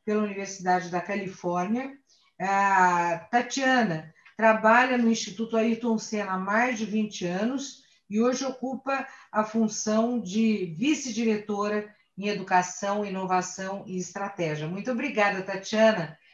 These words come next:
pela sua presença aqui, pela sua disponibilidade. É um prazer muito grande recebê-los. E, finalmente, o doutor Ricardo Prime, que é o diretor acadêmico da abave, ele tem um trabalho muito grande aí pela frente agora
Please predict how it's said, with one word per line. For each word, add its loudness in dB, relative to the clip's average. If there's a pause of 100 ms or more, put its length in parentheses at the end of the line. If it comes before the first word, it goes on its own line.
(140)
pela -2
sua -4
presença -4
aqui, -2
pela -6
sua -8
disponibilidade. -6
É -6
um -8
prazer -6
muito -6
grande -4 (380)
recebê-los. -2 (440)
E, -4
finalmente, 0 (360)
o -2
doutor 0
Ricardo 2
Prime, 2 (200)
que 0
é 8
o 4
diretor 2
acadêmico 4
da 4
abave, 2
ele -2
tem -6
um -10
trabalho 2
muito -2
grande 2
aí 2
pela -2
frente -2
agora 2